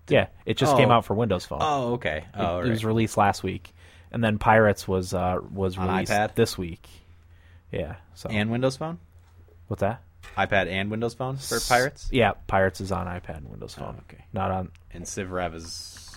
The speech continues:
Speaker 2: on Windows Phone.
Speaker 1: Yep.
Speaker 2: Just released.
Speaker 1: Yep.
Speaker 2: Okay.
Speaker 1: Um, so yeah, that, I mean, that, that's, that's all I did this week. Really, I worked a lot, too much. Uh, I actually worked on the golf course this week, and it's been like a vacation.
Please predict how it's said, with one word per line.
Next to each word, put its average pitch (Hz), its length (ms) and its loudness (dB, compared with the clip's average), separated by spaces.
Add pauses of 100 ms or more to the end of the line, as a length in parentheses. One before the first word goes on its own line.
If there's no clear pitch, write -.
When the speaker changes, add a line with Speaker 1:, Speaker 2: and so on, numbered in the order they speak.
(100)
Speaker 2:
on - 180 -16
Windows - 300 -16
Phone. - 240 -16
Speaker 1:
Yep. 170 180 4 (300)
Speaker 2:
Just - 160 -16
released. - 380 -16 (260)
Speaker 1:
Yep. 127 160 -2 (220)
Speaker 2:
Okay. 113 240 2
Speaker 1:
Um, 110 380 0 (1000)
so - 160 2
yeah, 202 200 10
that, 123 180 6
I 131 60 4
mean, 127 220 2
that, 117 360 4
that's, - 340 0
that's 104 220 0
all 98 100 4
I 98 120 4
did 92 160 -6
this 95 220 -6
week. 95 200 -6
Really, 95 200 0
I 95 60 2
worked 95 240 -2
a 95 60 -4
lot, 95 320 -4 (320)
too 107 120 -4
much. 92 420 -6 (100)
Uh, 107 40 0
I 135 280 12
actually 147 320 6
worked 120 220 6
on 104 100 4
the 95 60 -2
golf 101 320 4
course 95 500 -2 (480)
this 98 200 -4
week, 92 240 -2
and 92 120 -6
it's - 340 -10
been 107 240 -2
like 101 200 0
a 98 40 -2
vacation. 95 600 -4